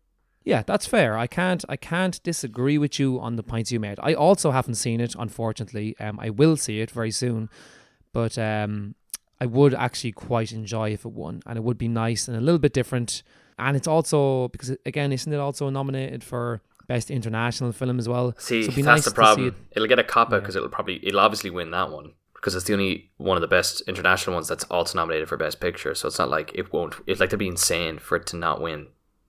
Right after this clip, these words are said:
Speaker 2: the foreign, or what? Yeah, sorry, it's international movie now, not foreign, 'cause foreign sounds too aggressive for people these days.
Speaker 1: C-, I mean,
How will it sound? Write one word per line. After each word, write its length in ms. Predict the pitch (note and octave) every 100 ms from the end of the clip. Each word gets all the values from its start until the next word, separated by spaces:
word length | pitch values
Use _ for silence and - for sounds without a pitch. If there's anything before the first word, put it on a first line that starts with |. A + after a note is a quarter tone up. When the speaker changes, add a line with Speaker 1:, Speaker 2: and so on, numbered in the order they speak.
| _ _ _ -
Speaker 2:
the 80 | F#2+
foreign, 440 | - D#2+ D#2+ D#2 - -
or 100 | G2+
what? 140 | A2 -
Yeah, 80 | A2
sorry, 220 | G#2 E2
it's 120 | - -
international 480 | A#2+ A2 G2+ - G2
movie 120 | F2
now, 160 | E2+ D#2+
not 180 | E2 E2
foreign, 340 | E2+ D2+ D2
'cause 160 | D#2+ E2+
foreign 280 | E2+ E2 D2+
sounds 240 | C2+ D2
too 160 | - D#2+
aggressive 440 | D2+ D2+ - -
for 480 | - - - - - _ _ _ _
people 200 | - -
these 180 | D2+ C2+
days. 280 | - A1+ - - - - - -
Speaker 1:
C-, 80 | -
I 40 | A#3+
mean, 260 | B3 A3